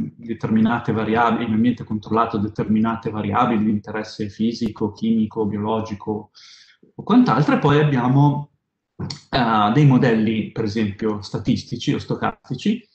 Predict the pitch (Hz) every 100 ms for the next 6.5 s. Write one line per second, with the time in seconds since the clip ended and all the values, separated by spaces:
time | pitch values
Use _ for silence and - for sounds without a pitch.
0 | _ _ _ _ _ - 131 - 120 107
1 | 104 107 101 101 104 - - - - 127
2 | 123 117 - - - - - 123 131 107
3 | 101 117 113 123 107 110 127 123 113 107
4 | 123 117 110 117 104 113 110 - 123 104
5 | 110 117 113 139 123 113 110 113 117 113
6 | 107 113 143 196